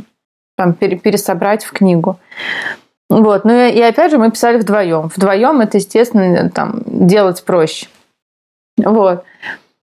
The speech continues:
А, а так это нужно, ну, так, так же, как оцениваешь любые свои проекты,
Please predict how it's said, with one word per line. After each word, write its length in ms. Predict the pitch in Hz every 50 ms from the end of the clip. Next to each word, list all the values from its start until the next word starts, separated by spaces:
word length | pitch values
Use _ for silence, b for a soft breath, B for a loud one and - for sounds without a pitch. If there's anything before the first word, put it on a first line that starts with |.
| _ _ _ -
А, 300 | 226 220 220 226 208 -
а 40 | 233
так 280 | - 247 262 381 403 403
это 200 | 339 320 - 269
нужно, 540 | 233 233 247 311 294 294 285 247 240 233 214
ну, 160 | 208 226 240
так, 420 | - - 208 202 233 233 285 302 -
так 200 | 269 262 285 302
же, 60 | 262 262
как 260 | 269 240 240 - -
оцениваешь 840 | 214 196 - - 214 214 - - 226 233 294 294 247 254 226 220 -
любые 500 | - 220 202 190 226 240 247 240 226 214
свои 400 | 214 - - - - 196 233 226
проекты, 1300 | 226 233 208 196 196 196 208 233 359 359 - - - 262 233 226 202 202 202 196 190 170 160 175 180